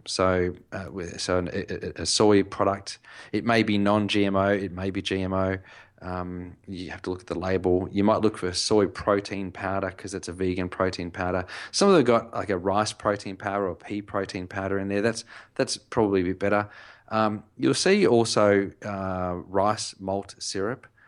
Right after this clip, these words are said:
um, and that concerns me because, you know, rice malt syrup, you know, rice, i-, i-, to, in order to get,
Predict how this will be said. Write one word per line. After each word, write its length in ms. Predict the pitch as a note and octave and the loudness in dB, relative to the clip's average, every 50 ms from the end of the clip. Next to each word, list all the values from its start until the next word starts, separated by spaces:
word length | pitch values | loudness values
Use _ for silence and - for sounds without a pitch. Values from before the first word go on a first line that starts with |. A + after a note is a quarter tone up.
| _ _ _ _ - | _ _ _ _ -14
um, 200 | - G2+ G2 G2 - | -12 -12 -10 -8 -8
and 140 | - A#2 C3+ | -4 -4 -4
that 120 | D3 C#3+ | -4 -4
concerns 440 | - D3 C3+ - - G#2+ G2+ G2 F#2+ | -6 -8 -8 -4 -2 -2 -2 -2 -2
me 120 | G#2 A2 A2 | -2 -4 -2
because, 440 | G#2+ A2+ G#2+ - A2 G#2 G#2 - - - - - - - _ _ | -2 -4 -2 0 0 0 0 -2 -6 -10 -18 -18 -18 -20 _ _
you 100 | - A#2 | -2 0
know, 140 | A2 G#2+ G#2+ | 2 2 2
rice 420 | G2+ - A#2 A#2+ B2+ C#3 - - | 2 2 4 4 4 4 2 2
malt 220 | D3 C3 A#2 - - | 2 2 2 2 0
syrup, 420 | - - G#2+ G#2 G2+ F#2 F#2 _ _ _ - - - | 0 2 4 2 2 0 -4 _ _ _ -20 -20 -12
you 100 | B2+ A2+ | -10 -8
know, 60 | G#2+ | -8
rice, 540 | G2+ G2+ G#2 A2+ A2+ A#2 B2+ B2+ - - - _ _ _ _ | -6 -2 0 2 2 2 0 -2 -6 -8 -10 _ _ _ _
i-, 120 | F#2+ - - | -16 -16 -14
i-, 140 | - A2+ - - _ _ _ _ _ _ _ _ _ | -16 -18 -18 -20 _ _ _ _ _ _ _ _ _
to, 160 | - A#2+ G#2 | -8 -2 0
in 80 | C#3+ C#3+ | 4 4
order 160 | D3 D#3 D#3+ | 4 4 2
to 80 | C#3 | 0
get, 320 | A2+ A#2+ A2+ A2 A2 - | 0 0 0 0 0 -6